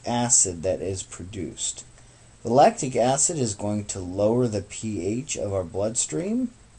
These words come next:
and that is gonna cause this burning sensation that we feel in our muscles, especially if we're doing an activity that we may not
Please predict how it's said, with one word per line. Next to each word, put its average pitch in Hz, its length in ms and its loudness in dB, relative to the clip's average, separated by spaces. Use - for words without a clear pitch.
and 101 480 0
that 110 440 0
is 101 140 -2
gonna 104 200 -4
cause 117 340 0
this 98 160 -4
burning 165 320 0
sensation 107 540 -2
that 90 80 -6
we 98 80 -4
feel 120 320 -2
in 104 80 -4
our 98 100 -4
muscles, 113 680 -4
especially 165 460 2
if 123 100 -2
we're 117 80 -2
doing 123 280 2
an 113 80 0
activity 117 560 -4
that 92 100 -2
we 110 140 -2
may 117 260 0
not 110 380 -2